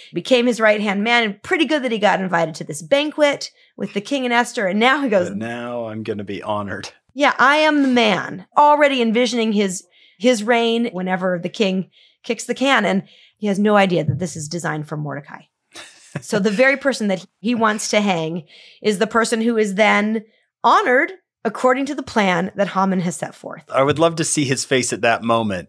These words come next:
Speaker 2: Chapter six,
Speaker 1: <laughs>
Speaker 2: verse ten. The king said to Haman, "Make haste. Take everything that you've just talked about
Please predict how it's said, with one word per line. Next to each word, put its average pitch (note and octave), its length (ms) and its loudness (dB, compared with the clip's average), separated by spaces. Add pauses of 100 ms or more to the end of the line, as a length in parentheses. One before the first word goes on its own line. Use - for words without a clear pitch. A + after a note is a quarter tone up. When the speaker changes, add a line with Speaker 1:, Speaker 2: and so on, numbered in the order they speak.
(100)
Speaker 2:
Chapter A#2+ 320 0
six, A#2+ 300 0
Speaker 1:
<laughs> - 60 -2
Speaker 2:
verse A2 180 2
ten. F2 460 -4 (220)
The A2 100 -4
king C#3+ 240 -2
said C3+ 260 0
to B2+ 140 0
Haman, G#2+ 400 -2 (180)
"Make F3+ 220 0
haste. - 500 -2 (180)
Take C#3+ 320 -2
everything G3+ 480 0
that E3 100 -4
you've D#3+ 180 -4
just E3 200 -2
talked D#3 280 -2
about G2+ 340 -2